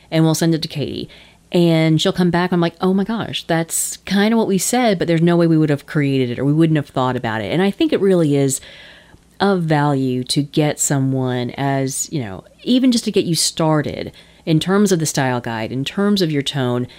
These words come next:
working with a professional. And there are a lot of freelancers out there who wouldn't cost that much for a small business. Um, but it's worth going in there and having that person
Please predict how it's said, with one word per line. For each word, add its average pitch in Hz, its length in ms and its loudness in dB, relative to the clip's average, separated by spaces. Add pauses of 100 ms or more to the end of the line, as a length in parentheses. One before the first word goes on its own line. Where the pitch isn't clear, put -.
(300)
working 190 420 0
with 175 120 2
a 156 60 -2
professional. 131 920 -4
And 165 500 2
there 247 160 -2
are 311 60 -2
a 214 60 -4
lot 147 280 -2
of 175 120 -6
freelancers 151 580 -2
out 139 240 -4
there 139 340 -4
who 190 160 -2
wouldn't 226 440 -2
cost 202 400 -6
that 165 200 -2
much 170 300 0
for 165 160 -4
a 160 60 0
small 151 320 0
business. 151 600 -4 (480)
Um, 147 280 0
but 160 120 0
it's 180 200 0
worth 156 560 -2 (180)
going 147 420 2
in 139 200 0
there 131 400 0
and 131 320 -2
having 143 380 -2
that 135 200 -4
person 127 540 -4